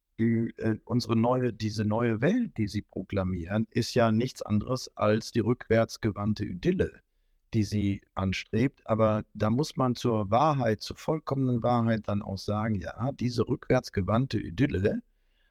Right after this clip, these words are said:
hat, führt uns in eine Zeit zurück, die, in der die Geburtensterblichkeit zehnmal so hoch war, in der das Lebensalter, äh, im Durchschnitt bei fünfundfünfzig, sechzig Jahren endete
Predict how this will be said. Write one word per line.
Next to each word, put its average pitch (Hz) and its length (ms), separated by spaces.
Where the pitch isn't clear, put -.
hat, - 280
führt - 240
uns - 180
in - 140
eine 110 240
Zeit 135 500
zurück, 120 540
die, 135 360
in 120 180
der 120 380
die 110 640
Geburtensterblichkeit 120 1200
zehnmal 113 320
so 95 120
hoch 95 240
war, 156 360
in 117 200
der 113 440
das 107 260
Lebensalter, 123 1040
äh, 113 220
im 101 140
Durchschnitt 113 440
bei 101 360
fünfundfünfzig, 107 800
sechzig 101 400
Jahren 110 320
endete 120 600